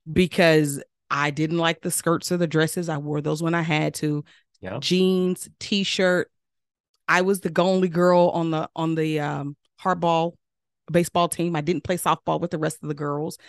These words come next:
Speaker 1: because I'm the only girl. So I had male cousins and I wanted to go play with them.
Speaker 2: Yeah.
Speaker 1: So I'd be the only girl on the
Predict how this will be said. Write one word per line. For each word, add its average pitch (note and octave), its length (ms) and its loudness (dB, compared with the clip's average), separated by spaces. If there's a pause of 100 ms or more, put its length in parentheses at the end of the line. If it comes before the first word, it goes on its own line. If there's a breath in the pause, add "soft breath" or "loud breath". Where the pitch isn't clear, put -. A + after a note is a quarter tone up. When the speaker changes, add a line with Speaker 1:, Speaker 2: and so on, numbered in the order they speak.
(160 loud breath)
Speaker 1:
because G3 200 -4
I'm F#3 140 0
the F3 60 -2
only E3+ 240 -2
girl. F3 260 0
So E3 120 -4
I D#3+ 40 0
had D#3+ 80 -6
male D#3 220 0
cousins D3+ 600 0
and D3+ 140 -6 (340 loud breath)
I - 120 -8
wanted F3+ 220 2
to G3 60 6
go F#3 100 8
play F#3 200 2
with F#3 160 -2
them. F3+ 300 0 (200)
Speaker 2:
Yeah. - 120 -8
Speaker 1:
So - 140 -2
I'd E3 200 0
be F3+ 100 -2
the E3 120 2
only E3+ 260 0
girl F3 280 2
on E3 80 0
the D#3+ 80 -2